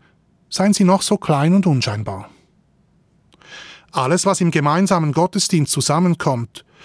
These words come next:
soll den Aufbau der Gemeinschaft unterstützen. Ich darf das immer wieder spüren. Und genau so ist es für mich auch umgekehrt.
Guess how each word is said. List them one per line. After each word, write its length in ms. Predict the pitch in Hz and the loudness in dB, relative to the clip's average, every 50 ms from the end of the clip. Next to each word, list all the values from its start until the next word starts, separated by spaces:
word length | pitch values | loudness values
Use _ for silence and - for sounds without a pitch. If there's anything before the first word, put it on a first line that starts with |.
| - - - - | -20 -20 -18 -8
soll 200 | - - 170 156 | -2 0 0 2
den 140 | 147 139 135 | 2 0 0
Aufbau 520 | - 151 156 196 185 - - 165 147 139 | 0 0 0 0 0 0 0 0 0 0
der 120 | 123 131 123 | -2 -2 -2
Gemeinschaft 640 | 131 131 123 127 127 135 139 139 - 117 - - | -2 -2 0 0 0 0 0 0 -2 -4 -4 -6
unterstützen. 720 | 123 113 - 117 110 - - 151 - - - - 117 104 - - _ _ _ _ _ _ _ _ _ _ - - _ _ _ | -6 -6 -6 -6 -6 -6 -8 -8 -8 -8 -8 -8 -8 -12 -16 -20 _ _ _ _ _ _ _ _ _ _ -20 -20 _ _ _
Ich 340 | - - 160 170 - - - _ - | -2 0 0 0 -2 -6 -12 _ -4
darf 200 | 170 165 165 - | -2 -2 0 0
das 240 | - 170 160 - - | -2 -2 -2 -4 -2
immer 400 | - 175 165 180 190 208 190 151 | 0 2 4 4 4 4 4 2
wieder 240 | 156 151 - 185 | 0 0 0 -2
spüren. 640 | 180 - - - 160 135 131 123 113 104 104 104 - _ _ _ _ _ _ _ _ _ _ _ - - - - - - - | -2 -2 -4 -4 -4 -4 -4 -4 -4 -6 -6 -8 -12 _ _ _ _ _ _ _ _ _ _ _ -14 -10 -10 -8 -8 -2 0
Und 160 | 170 170 - | 0 2 4
genau 300 | 196 196 185 185 185 180 | 4 4 4 4 4 4
so 220 | - 214 214 220 | 2 2 2 4
ist 180 | 220 208 - - | 2 2 2 0
es 100 | 185 - | -2 0
für 160 | - - 175 | 2 2 4
mich 220 | 170 185 170 - 151 | 4 4 4 2 0
auch 160 | 131 - - - | 0 -2 -2 2
umgekehrt. 840 | - 202 220 190 175 - - - 120 110 107 - _ - - - | 2 4 4 4 2 0 -2 -4 -4 -4 -6 -10 _ -20 -20 -20